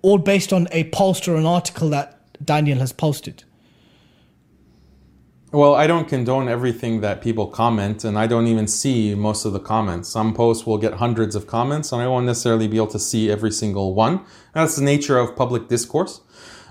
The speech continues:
Speaker 2: Uh, when it comes to, uh, criticizing specific individuals, I have a very, um,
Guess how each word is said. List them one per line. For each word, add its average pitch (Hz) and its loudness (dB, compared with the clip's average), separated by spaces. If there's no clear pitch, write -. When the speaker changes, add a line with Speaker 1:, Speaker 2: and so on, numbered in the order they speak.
Speaker 2:
Uh, 123 6
when 151 2
it 165 -2
comes 170 0
to, 135 2
uh, 113 -8
criticizing 135 2
specific 139 0
individuals, 127 0
I 131 2
have 135 4
a 127 2
very, 131 2
um, 101 -2